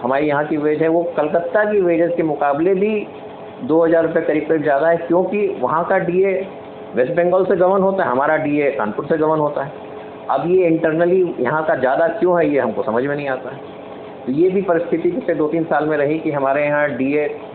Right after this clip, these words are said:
निरंतर दो ढाई हज़ार रुपये, जो कि बड़ा figure हो जाता है जूट industry में, क्योंकि जूट industry बड़ा, अ, जो उसका conversion cost में labor का ब-, काफ़ी, अ, percentage हाई होती है।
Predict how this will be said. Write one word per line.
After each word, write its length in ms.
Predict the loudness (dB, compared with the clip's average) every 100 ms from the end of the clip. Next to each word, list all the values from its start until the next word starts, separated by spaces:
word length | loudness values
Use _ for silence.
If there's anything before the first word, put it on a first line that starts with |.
| -12 -2
निरंतर 680 | 2 2 2 2 2 0 -2
दो 160 | 0 2
ढाई 200 | 4 4
हज़ार 260 | 4 4
रुपये, 520 | 2 2 0 0 -4
जो 80 | -4
कि 120 | -2
बड़ा 280 | 0 2 0
figure 340 | -2 0 2 4
हो 120 | 4
जाता 340 | 2 2 2
है 220 | 0 -2 -10 -6
जूट 220 | -4 -2
industry 400 | -2 -2 -4 -4
में, 160 | -4 -6 -12 -16 -16 -16 -16 -16 -18 -16 -10
क्योंकि 200 | -4 -2
जूट 220 | -2 -2 -2
industry 440 | -2 -4 -2 -2
बड़ा, 540 | 0 2 2 0 -4 -12 -16 -16 -6
अ, 80 | -2 0 0 2 2 0 -2 -8 -10 -4 -4
जो 160 | -2 -4
उसका 180 | -4 -4
conversion 500 | -2 2 2 0 -2
cost 360 | 0 0 -2
में 100 | -4
labor 280 | 0 0 0
का 100 | 0
ब-, 180 | -2 -2
काफ़ी, 420 | -4 -2 -2 -2
अ, 60 | -4 -8 -4
percentage 640 | -2 -2 -4 -4 -2 -2
हाई 180 | -2 -2
होती 260 | -2 -4
है। 120 | -8